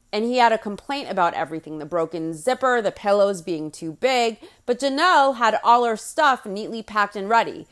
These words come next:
Cody threw all of his shit into a duffel bag, bursting at the seams, and he could barely get it shut last minute. But Cody knows best. Cody is the leader. As Cody exits the room, Janelle explains that Cody wants to solve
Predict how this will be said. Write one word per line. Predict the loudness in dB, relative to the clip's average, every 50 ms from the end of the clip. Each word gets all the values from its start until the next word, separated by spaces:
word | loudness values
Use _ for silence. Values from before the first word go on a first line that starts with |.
| -20 -20 _ _ _
Cody | _ 6 8 8 8 6 0 -2
threw | -2 2 4
all | 6 6 6 6
of | 4 2
his | 0 -2 -2 -2 -2
shit | -2 -4 -4 -2
into | -2 -6 -4 -2 -2
a | -2
duffel | 0 2 0 0 2 0 -2 -2
bag, | 0 0 0 2 0 -2 -4 -6 _
bursting | 0 0 0 0 -2 -6 -6 -4 -4
at | -4 -4
the | -6 -10
seams, | -8 -8 -6 -6 -6 -6 -8
and | -8 -8 -8
he | -4
could | -4 -4 -6 -6 -6 -2
barely | 0 2 2 2 0 0 0
get | 0 0 0
it | -2 -6 -8
shut | -2 0 0 0 0 -2 -4
last | -2 0 0 -2 -2 -8 -8
minute. | -6 -6 -4 -6 -6 -8 -12 _ _ _ _ _ _ _ _
But | 2 2 2 0 -8
Cody | -2 2 4 6 6 6 4 2 -2
knows | -2 0 2 4 4 4 4 2 -2 -6
best. | -2 0 2 2 2 0 -2 -8 -16 -20 -20 _ _ _ _
Cody | -6 0 4 4 4 4 4 0 -4 -4 -4
is | -4 -6 -4
the | -4 -4
leader. | -4 -4 -6 -6 -6 -6 -8 -8 -12 _ _ _ -20 _ _ _ _ _ _ 0
As | 0 0 0 -2
Cody | 0 2 2 2 2 0 -2 0
exits | 0 0 0 0 -4 -4 -6 -6
the | -8 -8 -4
room, | -4 -2 -2 -2 -4 -4
Janelle | -4 -4 -4 -2 0 0 0 0 0 -4
explains | -8 -10 -14 -6 -2 -2 -2 0 -2 -4 -6 -8 -12 -18 -20 -20 _ _ -2
that | -2 -2 -2 -6
Cody | -8 -2 0 2 2 2 0
wants | -2 -2 -2 -4 -4 -6 -8
to | -10 -10
solve | -4 0 2 2 2 2 0